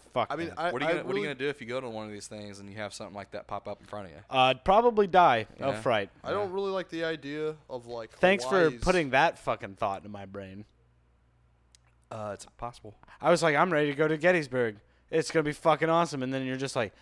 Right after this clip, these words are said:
Speaker 1: "Oh, you know, they did used to carve the fucking faces of people in, when they killed them."
Speaker 2: <laughs>
Speaker 1: And then I'm like, "Well, I'm no longer going to Gettysburg, huh?"
Speaker 3: <laughs> That didn't happen.
Speaker 2: But
Speaker 1: What was yours?
Speaker 2: Hawaii's is pretty fucked up.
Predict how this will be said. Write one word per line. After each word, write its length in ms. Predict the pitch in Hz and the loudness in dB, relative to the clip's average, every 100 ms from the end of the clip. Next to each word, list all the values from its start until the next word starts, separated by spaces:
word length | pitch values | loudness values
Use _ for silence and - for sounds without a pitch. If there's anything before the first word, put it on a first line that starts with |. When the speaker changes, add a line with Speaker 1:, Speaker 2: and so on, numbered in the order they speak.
| - - | -20 -8
Speaker 1:
"Oh, 160 | 254 226 | -4 0
you 120 | 165 | 2
know, 260 | 160 160 147 | 2 0 -4
they 140 | 113 151 | -4 -4
did 300 | 120 156 135 | -2 -6 -4
used 240 | 147 - | -8 -8
to 60 | - | -8
carve 340 | - 131 117 | -2 -2 -2
the 60 | 120 | -6
fucking 340 | 147 139 120 | -6 -6 -8
faces 420 | 135 139 135 127 | -6 -6 -6 -10
of 180 | 120 107 | -10 -10
people 440 | 139 147 123 104 107 | -6 -4 -4 -6 -10
in, 240 | 113 117 110 | -10 -10 -8
when 140 | 113 | -8
they 100 | 110 | -8
killed 240 | 110 135 123 | -4 -4 -4
them." 220 | 107 104 | -8 -8
Speaker 2:
<laughs> 440 | 233 220 285 220 | -4 -2 0 0
Speaker 1:
And 140 | 165 185 | 2 6
then 120 | 196 | 6
I'm 100 | 190 | 8
like, 240 | 196 208 | 8 6
"Well, 400 | 202 254 285 - _ - _ _ | 10 12 10 6 _ -20 _ _
I'm 240 | - 214 285 | 0 2 4
no 160 | 185 | 4
longer 300 | 202 202 196 | 4 4 2
going 220 | 185 214 208 | 2 2 4
to 60 | |
Gettysburg, 500 | 196 220 190 151 135 | 6 6 4 2 2
huh?" 220 | 151 156 123 110 | 2 0 -2 -12
Speaker 3:
<laughs> 160 | - _ | -20 _
That 140 | 131 | -10
didn't 180 | 110 - | -10 -12
happen. 260 | - - 90 _ _ _ _ _ _ _ _ _ _ - _ _ _ _ | -18 -16 -18 _ _ _ _ _ _ _ _ _ _ -20 _ _ _ _
Speaker 2:
But 80 | 139 | -2
Speaker 1:
What 100 | 147 | 0
was 160 | 165 160 | 0 -2
yours? 180 | 175 170 | -4 -4
Speaker 2:
Hawaii's 500 | 165 180 220 214 156 | -2 0 0 -2 -8
is 100 | 151 | -14
pretty 220 | - 151 | -12 -10
fucked 320 | - 143 - | -8 -10 -8
up. 180 | 139 | -8